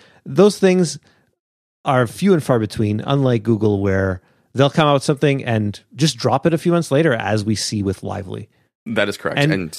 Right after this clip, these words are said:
Speaker 2: that is not a surprise.
Speaker 1: people like us, like, never even heard of it. And we're, like, we like tech stuff. I
Speaker 2: Yeah.
Speaker 1: guess, like you said,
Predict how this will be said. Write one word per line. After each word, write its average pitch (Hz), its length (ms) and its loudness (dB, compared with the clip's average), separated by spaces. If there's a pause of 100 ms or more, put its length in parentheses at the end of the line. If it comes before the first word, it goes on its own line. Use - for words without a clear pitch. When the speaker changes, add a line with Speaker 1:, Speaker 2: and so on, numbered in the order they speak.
(120)
Speaker 2:
that 107 160 2
is 92 100 -10
not 92 60 -2
a 85 60 -6
surprise. 240 180 4
Speaker 1:
people 247 120 4
like 196 200 6
us, 196 400 2
like, 127 320 0
never 151 280 2
even 190 180 4
heard 170 200 4
of 151 120 2
it. 107 200 -6
And 120 240 2
we're, 196 400 2
like, 139 320 0
we 117 320 -4
like 147 320 0
tech - 240 -10
stuff. - 380 -16 (100)
I 113 80 2
Speaker 2:
Yeah. 143 40 0
Speaker 1:
guess, 226 300 0
like 165 140 0
you 165 80 0
said, 127 320 0